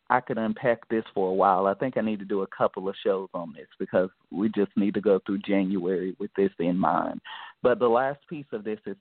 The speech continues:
tactics. Now, you finish the year strong with strategy, but you start the year right with a tactic. An attack helps you to develop an organized system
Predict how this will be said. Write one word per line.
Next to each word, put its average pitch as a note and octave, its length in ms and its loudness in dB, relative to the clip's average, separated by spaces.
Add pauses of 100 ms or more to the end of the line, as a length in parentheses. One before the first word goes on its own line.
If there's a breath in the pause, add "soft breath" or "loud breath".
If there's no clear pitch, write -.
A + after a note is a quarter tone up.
(140)
tactics. - 540 -2 (680 loud breath)
Now, A2 180 4
you A2 240 0 (100)
finish F3 320 2 (120)
the B2 80 2
year G#2+ 280 0 (120)
strong F#2 420 -2
with F#2 140 -6 (180)
strategy, F2 640 0 (580)
but G#2 200 0 (120)
you G#2+ 240 -4 (320)
start B2+ 320 2
the A2 80 -6
year G#2 220 -6
right F2+ 400 -8
with - 180 -18
a F2+ 60 -10
tactic. - 540 -12 (540 loud breath)
An A#2 140 -2
attack C#3 480 -6 (180)
helps F#3 340 0 (100)
you G#2 400 -12 (500 soft breath)
to B2+ 120 -4
develop A2 920 0 (560 soft breath)
an G#2+ 240 -4
organized C#3 720 2 (180)
system F#2+ 640 -2